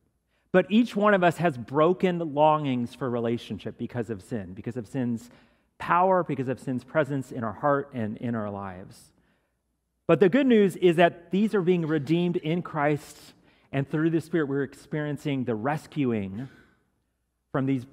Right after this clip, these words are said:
the destructive effects of these broken longings, and we're being restored in Christ, in relationship with God and His people in the church. Now, this is where God's redemptive work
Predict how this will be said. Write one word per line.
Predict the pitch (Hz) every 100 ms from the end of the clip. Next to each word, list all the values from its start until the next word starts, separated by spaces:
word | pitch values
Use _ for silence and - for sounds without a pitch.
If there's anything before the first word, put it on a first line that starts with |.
| _ _ _ -
the | 127
destructive | 117 113 - 170 - 165
effects | 151 151 131 135
of |
these | 117 113
broken | 139 123 131
longings, | 110 104 104 101 -
and | 127
we're | 131
being | 143 127
restored | 120 117 - - 226 214 139 92 90 101 - _ _ -
in | 127 127
Christ, | 120 120 87 - - _ _ _ _ _ _ _ _ _ _ _ _ -
in | 139
relationship | 135 127 139 139 151 160 -
with | 117
God | 135 120 123 120 117
and | 107 107 104
His | 87 110 -
people | 127 - 110
in | - 101
the | 98
church. | - 101 - - - _ _ _ _ _ _ _ -
Now, | 175 160 -
this | 175 233
is | 349 220
where | 190 180 165 165 156 - _ _ _ _
God's | - 160 196
redemptive | 185 165 170 160
work | 143 147 147 -